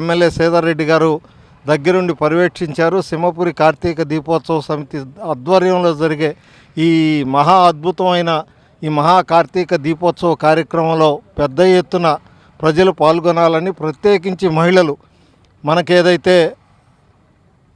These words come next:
మహాశివుడు ఉన్న ఈ నెల్లూరు చెరువు ఒడ్డున మనం ఏ ప్రాంతంలో నిలబడి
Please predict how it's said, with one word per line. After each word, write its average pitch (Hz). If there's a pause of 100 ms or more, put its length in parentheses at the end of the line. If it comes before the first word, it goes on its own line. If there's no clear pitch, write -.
(160)
మహాశివుడు 180 (1800)
ఉన్న 175 (220)
ఈ 165
నెల్లూరు 175 (100)
చెరువు 175 (260)
ఒడ్డున 175 (720)
మనం 170
ఏ 175
ప్రాంతంలో 190
నిలబడి 180